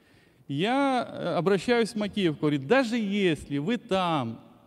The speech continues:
напишите заявление, и вам там исправят, и нам подадут сюда, там поставят печать Д Н Р. А в Украине она нелегитимна.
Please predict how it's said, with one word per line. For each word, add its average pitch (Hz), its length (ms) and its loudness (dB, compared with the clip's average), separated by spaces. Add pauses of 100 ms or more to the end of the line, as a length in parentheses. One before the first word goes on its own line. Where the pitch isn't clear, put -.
(880)
напишите 220 600 0
заявление, 170 840 0 (1120)
и 208 560 0
вам 208 420 0
там 220 260 0
исправят, 160 720 -2 (380)
и 190 120 0
нам 220 380 0 (160)
подадут 202 460 2
сюда, 214 340 -2
там 233 240 -2
поставят 208 560 -2
печать 180 420 0
Д 190 80 6
Н 190 120 2
Р. 156 280 0 (2000)
А 170 100 0
в 180 80 4
Украине 202 560 2
она 196 220 -2
нелегитимна. 202 880 0